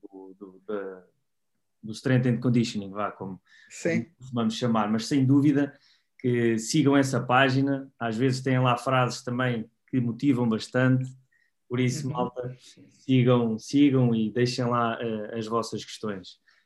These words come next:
Speaker 1: Nádia, muito obrigado por este tempo, valeu muito,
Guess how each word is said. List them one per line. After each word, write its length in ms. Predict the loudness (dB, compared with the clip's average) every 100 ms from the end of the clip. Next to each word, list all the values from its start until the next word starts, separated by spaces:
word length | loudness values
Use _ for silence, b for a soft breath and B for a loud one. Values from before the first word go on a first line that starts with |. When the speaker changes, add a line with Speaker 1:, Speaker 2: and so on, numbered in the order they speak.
| _ 2
Speaker 1:
Nádia, 300 | 4 6 6
muito 260 | 6 4
obrigado 580 | 4 4 4 4 2 -10
por 140 | 0 2
este 300 | 0 -6 2
tempo, 500 | 2 2 -2 -10 -8
valeu 380 | -2 2 4 6
muito, 360 | 6 6 2